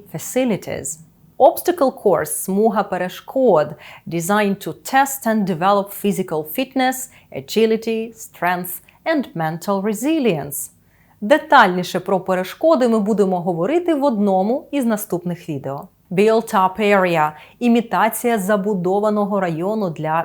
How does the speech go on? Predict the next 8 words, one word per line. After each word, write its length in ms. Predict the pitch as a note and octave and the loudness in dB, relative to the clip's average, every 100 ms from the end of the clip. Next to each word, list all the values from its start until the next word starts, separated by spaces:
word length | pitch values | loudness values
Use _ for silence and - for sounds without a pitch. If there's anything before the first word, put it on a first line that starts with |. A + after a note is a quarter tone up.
| - | -4
тренувань. 560 | F3 E3+ D#3+ D3 D3+ D#3 _ _ | -6 -4 -4 -6 -10 -14 _ _
Battle 600 | E3+ G3 B3+ E4 E4 D#4+ | 0 0 2 0 0 0
simulation 720 | B3+ B3 A#3+ A3+ - A3+ G#3+ G3 | 0 2 2 2 -2 -2 0 2
area, 300 | E3 D#3+ D#3 - - - | 2 0 -2 -10 -20 -4
імітаційне 840 | B3+ A#3+ A3+ G#3+ - - B3+ B3 | 2 4 4 0 -4 -2 0 0
поле 480 | B3 - G#3 G3+ G#3 | -2 2 4 4 4
бою, 640 | G3+ G3 C4 B3 E3+ D#3+ D#3 - - | 2 2 4 6 4 2 -4 -12 -16
to 120 | - | -6